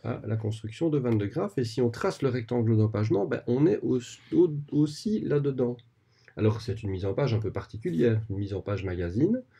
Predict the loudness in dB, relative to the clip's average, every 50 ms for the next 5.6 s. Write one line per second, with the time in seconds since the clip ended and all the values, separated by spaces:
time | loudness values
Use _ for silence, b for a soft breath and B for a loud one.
0 | b b b b b b b _ -2 0 0 0 0 -2 0 0 -2 -2 -2 -2
1 | 0 2 4 4 6 6 6 4 4 2 2 0 2 2 0 0 -2 -2 -4 -4
2 | 0 2 2 4 4 4 2 2 -2 -2 -2 -2 -4 -2 -2 -4 -6 -4 -2 -2
3 | -2 -2 -2 -4 -6 -6 -6 -6 -6 -8 -8 -4 -2 0 2 2 4 4 4 4
4 | 2 2 0 0 -2 -2 -2 2 4 4 4 4 2 0 -2 -4 -2 -2 -2 0
5 | 0 -4 -4 -2 0 2 4 4 4 2 0